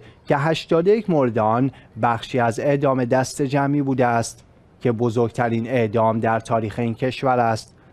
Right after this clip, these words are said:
لازم به ذکر است که عربستان سعودی طی ده سال گذشته رکوردهای عجیبی را به ثبت رسانده است.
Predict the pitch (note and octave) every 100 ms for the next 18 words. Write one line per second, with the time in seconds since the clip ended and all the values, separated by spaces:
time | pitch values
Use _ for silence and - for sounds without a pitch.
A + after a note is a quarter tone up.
0 | - _ - B2+ G#2+ A#2+ A#2 G#2+ A2+ -
1 | B2 B2 - - - D#3 E3 E3+ F3+ -
2 | A3+ G3 - C3+ A2+ A2 A#2+ - C3+ C#3+
3 | D#3 D#3 - G#3 G3+ D3+ B2 A#2 - A#2+
4 | A#2+ - - - B2+ D#3+ - F#3 F3+ G3+
5 | A3 E3+ C3 A2 A#2 A2+ A#2+ A#2+ C3+ -
6 | D#3 C#3 - C3 - B2 A#2 A#2 A2+ -
7 | -